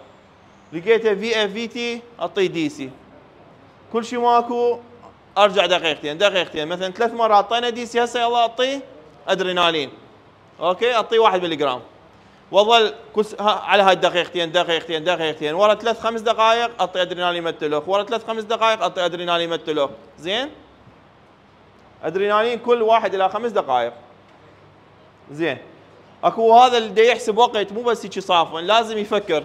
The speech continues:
احنا ملتهين بالشغل، هو تيم. واحد دا يسوي تشيست كومبريشن، واحد دا يسوي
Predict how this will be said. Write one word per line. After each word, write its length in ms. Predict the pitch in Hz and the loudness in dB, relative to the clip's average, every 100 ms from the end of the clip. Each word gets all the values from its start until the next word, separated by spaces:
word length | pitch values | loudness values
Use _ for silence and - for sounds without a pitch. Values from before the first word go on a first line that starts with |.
| - | -6
احنا 200 | 180 220 | -8 -4
ملتهين 460 | 220 202 202 202 185 | -4 -6 -4 -2 -2
بالشغل، 420 | 175 175 143 143 151 - - _ - | -4 -4 -2 -2 -6 -18 -20 _ -2
هو 120 | 190 | 0
تيم. 380 | 208 208 226 147 - - - - 156 | 0 0 -6 -6 -10 -20 -20 -12 2
واحد 500 | 196 202 214 214 208 - - - - - - - - _ - - - - - - - - | 4 4 4 2 -2 -12 -20 -20 -20 -20 -20 -20 -20 _ -20 -20 -20 -20 -20 -20 -20 -16
دا 120 | - 175 | -4 -2
يسوي 280 | 185 202 | -2 -2
تشيست 240 | 190 202 196 | -2 -2 -2
كومبريشن، 420 | 175 165 151 139 | -2 -2 -4 -2
واحد 500 | 156 196 185 190 185 | 0 2 2 2 0
دا 80 | 185 | -4
يسوي 400 | 175 175 170 | -2 0 0